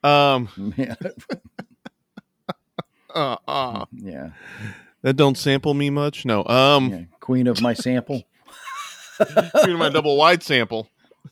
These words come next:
Speaker 2: Well, I was thinking of the, the Hank Williams Junior song.
Speaker 1: Oh,
Speaker 2: The
Speaker 1: yeah.
Speaker 2: Queen of My Heart, but, you know.
Speaker 1: Yeah, we need to get out of the country genre here. Um, can't sample this. Doom, doom, doom, doom.
Speaker 2: No,
Speaker 1: Doom,
Speaker 2: yeah.
Speaker 1: doom,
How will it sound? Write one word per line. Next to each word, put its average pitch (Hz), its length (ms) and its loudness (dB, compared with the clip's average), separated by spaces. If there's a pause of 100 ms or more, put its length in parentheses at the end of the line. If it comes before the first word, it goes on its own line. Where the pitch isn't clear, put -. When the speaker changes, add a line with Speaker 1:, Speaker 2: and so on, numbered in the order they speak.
(200)
Speaker 2:
Well, 135 200 8
I 135 120 8
was 147 160 4
thinking 131 280 2
of 110 180 2
the, 98 180 -2
the 92 180 -4
Hank 117 260 -2
Williams 110 300 -2
Junior 104 380 -4
song. 92 360 -6
Speaker 1:
Oh, 131 500 2
Speaker 2:
The 107 80 -4
Speaker 1:
yeah. 101 220 -4
Speaker 2:
Queen 127 240 2
of 107 60 0
My 101 120 -2
Heart, 98 360 -4 (120)
but, 98 180 -8
you 107 100 -12
know. 87 120 -18 (280)
Speaker 1:
Yeah, 131 360 -2 (120)
we 139 100 -4
need 147 100 0
to 127 60 -2
get 123 100 -4
out 110 140 -6
of 104 60 -12
the 101 60 -8
country 117 380 -10
genre 107 340 -10
here. 107 300 -10 (180)
Um, 139 1040 -8 (380)
can't 135 240 -6
sample 117 240 -2
this. 95 180 -8
Doom, 135 440 0
doom, 117 200 0
doom, 107 220 -2
doom. 95 260 -4
Speaker 2:
No, 120 220 -4
Speaker 1:
Doom, 135 240 0
Speaker 2:
yeah. 139 220 4
Speaker 1:
doom, 110 180 -2